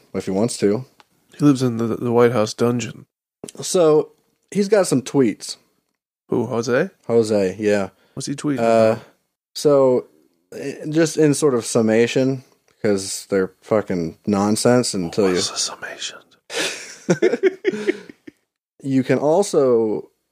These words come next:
Speaker 1: pay to get softball hitting instructions from them.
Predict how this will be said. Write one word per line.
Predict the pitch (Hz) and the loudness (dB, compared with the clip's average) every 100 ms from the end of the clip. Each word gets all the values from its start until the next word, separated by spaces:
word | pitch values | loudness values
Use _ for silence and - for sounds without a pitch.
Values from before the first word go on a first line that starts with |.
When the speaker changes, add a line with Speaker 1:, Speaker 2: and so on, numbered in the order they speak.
| _ | _
Speaker 1:
pay | - 120 107 107 104 107 104 - _ - | -2 2 4 4 2 2 -2 -6 _ -8
to | |
get | 123 117 | -2 -2
softball | - - 135 156 147 123 120 113 | -2 0 2 0 0 2 2 2
hitting | 123 127 113 | 2 2 2
instructions | 104 98 - 127 123 - - 71 87 - - _ | 0 -4 -2 0 0 -2 -12 -12 -12 -14 -18 _
from | _ 107 | _ -2
them. | 92 | 2